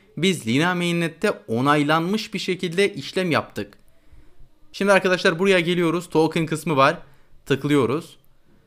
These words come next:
Buradan swap'i seçiyoruz. Close diyoruz. Lina Mainnet seçili olacak. Lina Mainnet üzerinde arkadaşlar swap atacağız. Şöyle sizde ne varsa onu kullanacaksınız.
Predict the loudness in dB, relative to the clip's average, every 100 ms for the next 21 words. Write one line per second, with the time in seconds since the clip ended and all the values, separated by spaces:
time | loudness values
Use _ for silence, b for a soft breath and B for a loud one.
0 | _ _ 4 4 4 2 0 0 0 -4
1 | -6 -4 -4 -2 -4 -10 -20 _ _ _
2 | _ _ _ _ _ _ _ _ _ _
3 | -4 2 2 2 0 0 0 -4 -10 -20
4 | _ _ _ _ -20 _ 0 2 6 6
5 | 6 4 2 0 0 0 2 2 4 4
6 | 4 2 2 -2 2 2 2 0 0 -2
7 | -2 -2 0 2 2 2 2 0 2 0
8 | 0 B B -16 -4 0 2 0 -2 -4
9 | -8 -12 -20 -20 _ -20 _ _ _ _
10 | _ _ _ _ -20 -20 2 6 6 6
11 | 2 0 0 2 2 4 2 2 0 -2
12 | 0 -2 -2 0 0 2 2 2 0 0
13 | -2